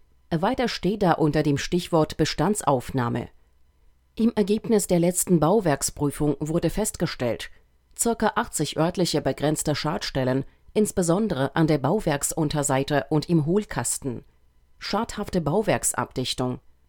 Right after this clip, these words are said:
Schäden im Fahrbahnaufbau und an Ausstattung. Das, was als wahrscheinlicher Grund angegeben wird und was vermutlich auch der Grund des Einsturzes war, die Korrosion der Stahlträger im Beton, verbirgt sich hinter der Formulierung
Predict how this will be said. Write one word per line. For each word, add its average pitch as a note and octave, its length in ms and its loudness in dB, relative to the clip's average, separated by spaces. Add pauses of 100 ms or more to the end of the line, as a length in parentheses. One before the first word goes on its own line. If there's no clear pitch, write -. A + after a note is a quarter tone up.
(280)
Schäden A3+ 420 2
im F#3+ 180 4
Fahrbahnaufbau D3+ 960 2
und E3+ 240 2
an E3+ 100 2
Ausstattung. B2+ 720 -2 (800)
Das, - 480 -2
was E3 220 2
als F3+ 260 0
wahrscheinlicher F3+ 540 2
Grund G3 340 0
angegeben C#3 580 0
wird C3+ 280 0 (240)
und A3+ 160 0
was G#3+ 160 0
vermutlich G3 500 0
auch F3 200 4
der D3 120 0
Grund E3+ 360 -2
des D3+ 120 0
Einsturzes C#3+ 680 -2
war, C3+ 240 2 (280)
die F#3+ 120 0
Korrosion E3+ 540 4
der A#2+ 120 2
Stahlträger D#3 720 0
im C#3+ 140 0
Beton, E3 420 2 (400)
verbirgt A#3 440 0
sich G#3 180 -2
hinter D#3+ 240 2
der C#3 140 2
Formulierung C#3+ 600 2